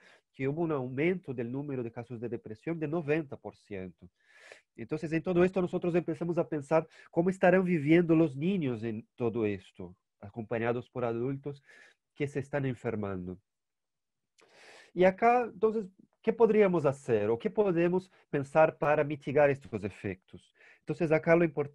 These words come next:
creo que es lo importante es pensar los adultos como compañeros de los niños. Compañeros que pueden fácilmente reemplazar las ausencias de los compañeros que,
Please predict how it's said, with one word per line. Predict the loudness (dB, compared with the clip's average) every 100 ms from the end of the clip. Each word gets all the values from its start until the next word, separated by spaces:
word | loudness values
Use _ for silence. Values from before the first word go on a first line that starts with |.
| _
creo | -6 -6
que | -6
es | -6
lo |
importante | -6 -6 -6 -6 -6
es | -8
pensar | -6 -6 -2 -2
los | -2 -4
adultos | -4 -4 -4 -8
como | -8 -6
compañeros | -4 -6 -4 -2 -2 -2 -2
de | -6
los | -6
niños. | -10 -14 -14 -12 -14 -16 _ _ -20 _ _ _
Compañeros | -6 -2 0 2 0 0 -8 _
que | -8 -8
pueden | -4 2 4 4 2
fácilmente | -2 -6 -6 -4 0 0 -2 -4 -6 -6 _ _ _
reemplazar | 2 4 4 2 0 -2 0 2 4 4 4
las | 2
ausencias | 0 -4 -4 -2 0 -2 -4 -4
de | 0
los | 0 -2
compañeros | -8 -6 -4 -2 -4 -6
que, | -8 -6 -6